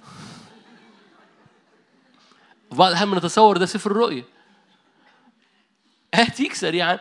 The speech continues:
أحارب النقالويين. يحاربهم بإيه؟ Are you here? أحاربهم بإيه؟ بسيف فمي.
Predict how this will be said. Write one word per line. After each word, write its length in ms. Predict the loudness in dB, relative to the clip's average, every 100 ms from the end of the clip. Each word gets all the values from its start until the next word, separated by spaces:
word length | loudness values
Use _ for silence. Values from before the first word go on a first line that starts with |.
| -6 -8 -6
أحارب 400 | -2 0 0 0
النقالويين. 1000 | 0 -2 -2 -2 0 -2 -4 -6 -8 -8 -16 -20 -20 -8
يحاربهم 560 | -6 0 0 2 2
بإيه؟ 300 | 2 2 0 -6 _ _ _ _ _ _ _ _ _ _ _ _ _ _ _ _ _ _ _ _ _ _ _ _ _ -20 -20 -18 -20 -20 -20 _ -20 -20 -20 -14 -2
Are 100 | 0
you 200 | 4 6
here? 480 | 8 6 4 -2 -14 -20 _ _ -20 -20 -20 -16 -2
أحاربهم 440 | 2 2 2 2 6
بإيه؟ 200 | 6 4
بسيف 320 | 2 0 0
فمي. 340 | 0 0 -4